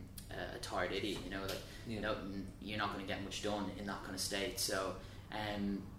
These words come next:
Speaker 1: the main focus of the post was kinda the three pillars of, uh, sleep, diet, and exercise.
Speaker 2: Yeah.
Speaker 1: Um, so yeah, happy to, to dive into those a bit more.
Speaker 2: Yeah.
Speaker 1: Um, so yeah, sleep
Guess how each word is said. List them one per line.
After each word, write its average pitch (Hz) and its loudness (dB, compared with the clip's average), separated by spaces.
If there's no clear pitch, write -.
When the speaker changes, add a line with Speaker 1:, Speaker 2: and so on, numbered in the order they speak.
Speaker 1:
the 104 0
main 120 8
focus 110 4
of 101 0
the 104 -2
post 113 4
was 110 -2
kinda 104 0
the 98 0
three 101 2
pillars 98 4
of, 92 -2
uh, 92 0
sleep, 101 0
diet, 98 2
and 92 -2
exercise. 113 2
Speaker 2:
Yeah. 110 -2
Speaker 1:
Um, 98 0
so 95 2
yeah, 98 4
happy 98 -2
to, 95 0
to - -6
dive 92 -2
into 95 -4
those 95 -4
a - -6
bit 92 -4
more. 95 -4
Speaker 2:
Yeah. 113 6
Speaker 1:
Um, 113 6
so 123 12
yeah, 127 12
sleep 131 8